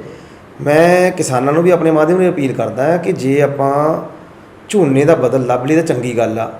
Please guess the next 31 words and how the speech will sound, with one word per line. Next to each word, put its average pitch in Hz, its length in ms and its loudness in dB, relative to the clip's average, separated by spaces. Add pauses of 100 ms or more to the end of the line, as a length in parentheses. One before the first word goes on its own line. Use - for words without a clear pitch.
(160)
ਘੱਟ - 220 -2
ਖਾ 120 160 -2
ਲਈਏ। 104 260 -6 (800)
ਜੇ 143 240 2
ਆਪਾਂ 170 260 2 (100)
ਇਸੇ 151 220 0
ਤਰ੍ਹਾਂ 160 400 2 (300)
ਅੜੀ 135 80 0
ਕਰਦੇ 135 360 0
ਰਹੇ 117 180 0
ਨਾ 170 200 -4 (400)
ਕਿ 147 140 -2
ਐਮ 131 180 0
ਐਸ 127 140 0
ਪੀ 131 120 -6
ਦੇ 131 80 -2
ਚੱਕਰ - 280 -8
'ਚ 110 100 -6
ਰਹੇ, 110 300 -4 (420)
ਤਾਂ 160 100 2
ਜ਼ਮੀਨਾਂ 127 480 -2
ਬੰਜਰ 120 320 -2
ਹੋ 104 120 -4
ਜਾਣਗੀਆਂ 120 280 -4
ਪੰਮਾ 151 240 0
ਜੀ। 160 140 0 (880)
ਜੇ 170 200 6
ਜ਼ਮੀਨ 170 380 4
ਬੰਜਰ 147 320 4
ਹੋ 175 140 6
ਗਈ 143 220 2